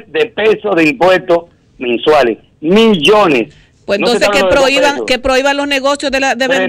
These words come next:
Speaker 1: Tres mil,
Speaker 2: entonces música
Speaker 1: tres mil
Speaker 2: para
Speaker 1: y
Speaker 2: que se
Speaker 1: pico
Speaker 2: pa-
Speaker 1: de millones, tres mil y pico de millones de impuestos en un año,
Speaker 2: Oye,
Speaker 1: entrando
Speaker 2: eso.
Speaker 1: por las aduanas,
Speaker 2: Hmm.
Speaker 1: y desde que salen de las aduanas ya la policía dice que son ilegales. Entonces, el, el
Speaker 2: Hmm.
Speaker 1: presidente de la República,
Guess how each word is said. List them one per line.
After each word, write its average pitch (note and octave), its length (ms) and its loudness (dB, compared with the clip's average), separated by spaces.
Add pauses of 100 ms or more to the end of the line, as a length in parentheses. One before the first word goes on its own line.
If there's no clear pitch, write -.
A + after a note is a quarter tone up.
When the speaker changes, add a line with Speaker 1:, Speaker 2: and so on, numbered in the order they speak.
Speaker 1:
Tres G#3+ 40 0
mil, B3 100 0
Speaker 2:
entonces B3+ 340 0
música D4 320 -4
Speaker 1:
tres B3+ 120 0
mil A3 60 2
Speaker 2:
para B3 140 2
Speaker 1:
y B3 40 -2
Speaker 2:
que B3 100 -6
se A3+ 120 -2
Speaker 1:
pico B3 160 -2
Speaker 2:
pa- G#3+ 140 0
Speaker 1:
de G#3 60 2
millones, E3+ 580 2 (420)
tres F3 200 0
mil A3 180 4
y B3 80 2
pico A#3+ 320 2
de A3 80 4
millones F#3 640 2 (1120)
de D#3 180 0
impuestos D#3+ 680 2
en C#3 120 2
un D#3+ 120 4
año, B2+ 400 0 (400)
Speaker 2:
Oye, G3 320 -6
Speaker 1:
entrando E3+ 300 0
Speaker 2:
eso. D#3+ 40 0
Speaker 1:
por F3+ 100 2
las F3 140 2
aduanas, D#3 640 2 (200)
Speaker 2:
Hmm. F3+ 160 -10
Speaker 1:
y D3+ 100 -4
desde E3 180 2
que D#3 180 2
salen G#3+ 220 4
de A#3 80 4
las A3 120 2
aduanas F#3+ 420 2
ya F3 80 4
la F#3 100 2
policía F3 260 2
dice F3 200 2
que D#3 140 2
son E3 120 4
ilegales. C#3+ 400 4
Entonces, E3+ 380 2 (200)
el, F3+ 100 -4
el - 60 0
Speaker 2:
Hmm. - 40 -8
Speaker 1:
presidente D#3+ 440 0
de A3 40 4
la A3 100 6
República, C#3+ 760 2